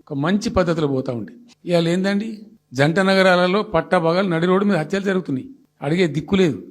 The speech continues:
మానభంగాలు జరుగుతున్నాయి, రేపులు జరుగుతున్నాయి. ఎన్సీఆర్బీ రిపోర్ట్ ప్రకారంగా ట్వంటీ పర్సెంట్ క్రైమ్ రేట్ పెరిగింది తెలంగాణలో. పీస్ఫుల్ స్టేట్ ఉండే,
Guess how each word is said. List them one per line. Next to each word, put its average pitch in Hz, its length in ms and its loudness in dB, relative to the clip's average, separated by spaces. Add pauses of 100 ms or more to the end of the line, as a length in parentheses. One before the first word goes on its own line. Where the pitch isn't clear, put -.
(100)
మానభంగాలు 180 580 4
జరుగుతున్నాయి, 170 520 2 (120)
రేపులు 175 380 2
జరుగుతున్నాయి. 180 540 2 (120)
ఎన్సీఆర్బీ 180 640 2
రిపోర్ట్ 180 340 0
ప్రకారంగా 170 640 -2 (600)
ట్వంటీ 175 240 2
పర్సెంట్ 180 440 2
క్రైమ్ 175 360 0
రేట్ 190 280 -2
పెరిగింది 185 360 0
తెలంగాణలో. 156 600 -4 (260)
పీస్ఫుల్ 196 340 0
స్టేట్ 180 260 -2
ఉండే, 143 300 -2